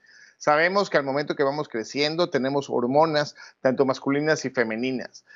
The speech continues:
En las mujeres platicamos muchísimo de la menopausia,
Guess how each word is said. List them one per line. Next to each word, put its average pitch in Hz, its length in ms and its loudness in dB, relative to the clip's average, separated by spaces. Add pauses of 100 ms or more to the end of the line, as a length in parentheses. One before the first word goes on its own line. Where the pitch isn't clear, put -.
(180)
En 143 140 0
las 147 100 4
mujeres 165 380 2
platicamos 160 420 0
muchísimo 185 760 0
de 180 80 6
la 139 100 2
menopausia, 135 800 -4